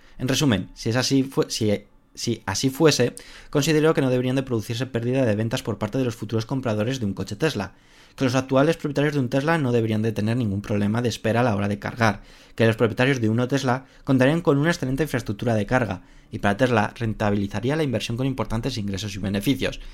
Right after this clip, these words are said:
y de rebote una excepcional publicidad que prestigiaría globalmente lo que representa la marca Tesla".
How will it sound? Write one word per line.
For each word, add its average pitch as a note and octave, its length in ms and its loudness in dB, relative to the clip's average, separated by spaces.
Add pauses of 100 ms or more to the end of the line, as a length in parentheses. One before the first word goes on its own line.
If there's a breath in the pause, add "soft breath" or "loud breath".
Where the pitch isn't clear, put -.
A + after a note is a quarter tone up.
(140 loud breath)
y C#3 120 2
de D3+ 100 6
rebote A#2+ 420 4 (220 loud breath)
una C3+ 180 2
excepcional A#2 540 -2
publicidad A#2 440 0
que C#3 120 -4
prestigiaría A2 580 -4
globalmente G#2 640 -2 (300 loud breath)
lo C#3 180 2
que C3+ 80 0
representa G#2+ 640 0 (340 loud breath)
la G#2+ 180 6
marca F2+ 360 -2
Tesla". - 320 -16